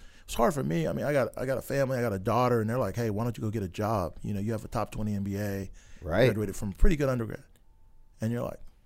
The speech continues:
Speaker 1: and, and we live with, we live with your mom. I mean, that's pretty
Speaker 2: What did
Speaker 1: tough.
Speaker 2: that, what did that
Speaker 1: Your mom
Speaker 2: do to your relationship with your wife?
Speaker 1: Oh, man. She was just like, you know, "Am I gonna keep you on insurance?"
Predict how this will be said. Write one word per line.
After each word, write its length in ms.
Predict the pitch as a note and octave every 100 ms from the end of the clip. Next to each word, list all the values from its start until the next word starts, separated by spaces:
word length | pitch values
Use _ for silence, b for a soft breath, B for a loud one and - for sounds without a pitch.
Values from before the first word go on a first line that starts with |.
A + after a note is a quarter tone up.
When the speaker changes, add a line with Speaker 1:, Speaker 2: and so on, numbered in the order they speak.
| - - - - -
Speaker 1:
and, 200 | - C#3 C#3+
and 100 | C3
we 80 | C3+
live 200 | C3 A#2
with, 120 | A#2 -
we 140 | - B2+
live 160 | C3
with 100 | G#2 - -
your 140 | A2
mom. 240 | A2+ A2 -
I 1400 | - - - - - - - - - - - - - A#2+
mean, 60 |
that's 160 | C3 -
pretty 200 | F3+ D#3+
Speaker 2:
What 100 | C3+
did 60 |
Speaker 1:
tough. 80 | E3
Speaker 2:
that, 260 | D#3+ - -
what 100 | C3+
did 140 | D#3+
that 80 | D#3
Speaker 1:
Your 80 | F3+
mom 160 | F#3 C3
Speaker 2:
do 260 | C3+ C#3 - -
to 140 | -
your 220 | A2+ A2 G#2+
relationship 640 | G2 G2+ G#2+ G#2 F#2 F#2
with 120 | F2
your 100 | E2
wife? 460 | D2+ E2 G2 - - -
Speaker 1:
Oh, 220 | F3 A2+
man. 400 | A#2 B2 A2 F#2+
She 220 | - F3
was 100 | D3+
just 180 | F2+ -
like, 260 | G2 F2 -
you 120 | -
know, 220 | E2 D2+ - - - -
"Am 140 | G#2+ A2
I 60 |
gonna 160 | A#2+ A#2
keep 180 | C3+ B2+
you 60 |
on 80 | B2
insurance?" 580 | C#3 C3+ - F#2 -